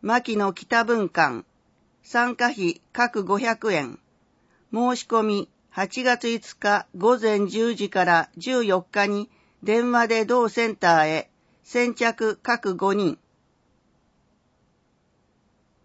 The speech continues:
二十一の二、面白科学教室。探偵ナイトスクープでおなじみの山田義治さんと科学実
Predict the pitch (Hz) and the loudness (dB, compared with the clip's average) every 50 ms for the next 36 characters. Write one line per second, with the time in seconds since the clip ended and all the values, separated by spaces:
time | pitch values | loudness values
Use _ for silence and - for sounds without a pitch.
0 | _ _ _ _ _ _ - 208 233 262 254 - - 214 202 190 190 190 190 180 | _ _ _ _ _ _ -4 -2 0 0 0 0 0 0 0 2 2 0 -2 -4
1 | - - 240 220 202 180 165 165 170 180 175 - - _ _ _ _ _ _ _ | -6 -6 -4 -2 0 2 2 2 2 2 2 0 -4 _ _ _ _ _ _ _
2 | _ _ _ _ _ _ 190 196 226 254 262 254 - - 240 240 233 233 226 214 | _ _ _ _ _ _ -2 0 2 2 0 0 0 0 0 0 2 0 -2 0
3 | 202 240 240 - 240 240 - 233 220 202 185 180 - - - 156 135 - _ _ | 0 0 0 0 -4 -4 -2 0 0 0 0 -2 -4 -8 -8 -10 -10 -10 _ _
4 | _ _ _ _ _ _ _ _ _ _ _ _ _ _ _ _ _ _ _ - | _ _ _ _ _ _ _ _ _ _ _ _ _ _ _ _ _ _ _ -2
5 | 226 240 247 240 - 240 240 240 233 226 220 226 240 214 - 240 240 240 - - | 0 0 0 0 -2 0 2 2 2 2 2 0 0 0 0 -2 -2 -2 -4 -8
6 | - 254 254 240 233 - 196 175 196 180 170 175 190 202 208 208 202 208 202 202 | -6 -2 -2 -2 -2 -2 -2 0 2 2 2 2 2 2 0 0 -2 -2 -4 -2
7 | 202 202 196 190 175 - - _ _ _ _ _ _ - 170 185 202 220 233 247 | 0 0 2 0 0 -2 -6 _ _ _ _ _ _ -2 0 0 2 2 0 0
8 | 214 240 240 240 247 254 - 269 254 269 240 233 220 208 196 - 196 185 180 175 | 0 -2 0 0 0 -2 0 -2 -2 0 0 0 0 -2 -2 0 2 2 2 0
9 | - - 180 170 156 - - - 190 190 175 240 240 240 240 226 190 233 220 | -2 -2 0 0 0 -2 -6 -6 -6 -2 0 0 -2 -2 -4 -4 -4 -6 -6